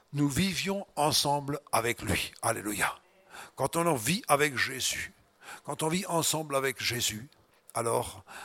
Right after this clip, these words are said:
hein, donc, hein, les frères et sœurs, entre frères et sœurs, et qu'on vit avec Jésus, alors là, on est véritablement gardé de cette colère, et c'est véritablement la bonne position dans laquelle il faut entrer et dans laquelle il nous faut demeurer.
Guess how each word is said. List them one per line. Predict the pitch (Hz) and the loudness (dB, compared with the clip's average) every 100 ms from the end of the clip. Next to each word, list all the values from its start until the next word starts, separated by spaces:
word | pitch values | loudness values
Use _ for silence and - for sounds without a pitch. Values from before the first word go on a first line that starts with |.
| - | -10
hein, | 127 120 - | -6 -4 -4
donc, | 117 110 101 | -6 -6 -6
hein, | 107 113 | -10 -8
les | 113 | -6
frères | 98 127 120 104 | -6 -4 -4 -2
et | 120 | -2
sœurs, | - | -2
entre | 127 - | -4 -12
frères | - 120 | -10 -8
et | |
sœurs, | - 120 | -6 -8
et | 120 | -10
qu'on | 117 | -10
vit | 117 123 | -6 -2
avec | 120 113 | -2 -2
Jésus, | 98 104 107 107 - - - | -2 -2 -4 -8 -14 -16 -6
alors | 127 131 | -2 2
là, | 139 143 - | 6 4 4
on | 131 127 | -4 -4
est | 117 | -4
véritablement | 113 127 117 127 120 117 117 101 - - - | -4 -8 -6 -8 -6 -4 -4 -6 -12 -20 -10
gardé | 113 156 127 120 131 | -2 0 -2 -6 -6
de | 123 | -4
cette | 110 123 - | -4 -4 -4
colère, | 123 117 117 104 120 104 - - - - | 0 2 2 0 0 0 -4 -16 -14 -2
et | 135 - | -2 0
c'est | - 135 | 0 0
véritablement | 117 120 117 120 117 123 113 | -2 -6 -6 -6 -4 -2 -2
la | 107 | 0
bonne | 139 143 | -2 -2
position | 120 127 101 - 123 | -4 -4 0 0 0
dans | 107 | -6
laquelle | 104 117 107 | -4 -4 -6
il | 101 | -10
faut | - 107 - | -10 -8 -2
entrer | 147 - 139 127 123 - - 107 | -2 0 -2 -2 -6 -16 -18 -10
et | |
dans | 123 | -4
laquelle | 120 120 120 113 | -4 -4 -8 -8
il | 113 | -10
nous | 123 | -6
faut | - 117 101 | -6 -6 -2
demeurer. | 123 131 120 110 113 | 2 2 2 -2 -6